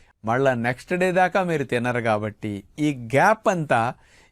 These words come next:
ఈ తిన్న ఆహారం ద్వారా వచ్చిన ఉప్పు, నూనెలు, మసాలాలని, ఆ ఎక్కువ కార్బోహైడ్రేట్స్ని, క్యాలరీస్ని మళ్ళీ బర్న్ చేసుకోవటానికి, రిపేర్ చేయటానికి, క్లీన్ చేయటానికి వేస్ట్ మెటీరియల్స్ని ఈ ట్వంటీ ఫోర్ అవర్స్ గ్యాప్ సరిపోతుందన్నమాట. మండే కల్లా మళ్ళీ ఫ్రెష్ అయిపోతుంది.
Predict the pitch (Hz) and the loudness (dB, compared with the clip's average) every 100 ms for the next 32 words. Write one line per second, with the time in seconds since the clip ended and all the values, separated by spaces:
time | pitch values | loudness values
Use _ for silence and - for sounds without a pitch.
0 | _ 131 123 - 185 196 185 156 165 165 | _ -6 -4 -2 0 2 2 2 2 2
1 | 160 156 151 156 143 139 - 165 147 147 | 0 0 0 -2 -2 -4 -2 -2 0 -2
2 | 151 147 143 135 147 143 135 131 135 135 | -4 -4 -2 -2 0 2 2 0 -6 -12
3 | _ _ _ - 113 123 127 170 156 - | _ _ _ -4 -2 0 0 0 0 0
4 | 143 160 156 156 139 139 - 143 123 - | 0 0 0 -2 0 -2 -2 -8 -8 -2
5 | 117 139 143 123 117 107 98 _ _ _ | 0 0 -2 -4 -8 -10 -12 _ _ _
6 | _ 107 104 98 135 190 180 170 - 160 | _ -6 -4 0 2 2 0 -2 -2 -2
7 | 147 147 143 147 120 120 165 160 147 139 | 0 -2 -2 -2 -2 -2 -2 0 -2 0
8 | 139 127 139 - 135 165 175 151 135 131 | -4 -2 -8 -4 0 0 2 0 0 -2
9 | 127 123 120 123 131 117 117 113 107 104 | -2 -4 -4 -6 -6 -6 -6 -4 -6 -8
10 | 151 233 _ _ _ 113 107 113 113 113 | -12 -14 _ _ _ -10 -6 -6 -6 -6
11 | 107 101 92 92 98 98 - 95 87 85 | -4 -4 -8 -10 -8 -8 -10 -16 -16 -20
12 | 80 107 101 110 107 _ _ _ _ _ | -20 -20 -20 -20 -20 _ _ _ _ _
13 | _ _ - 110 123 135 120 127 135 117 | _ _ -6 -4 -2 -4 -2 -4 -4 -6
14 | 104 - 139 147 - 143 131 117 110 104 | -8 -6 -4 -2 -2 -2 -2 -4 -6 -8
15 | 98 104 104 95 85 | -8 -8 -8 -10 -14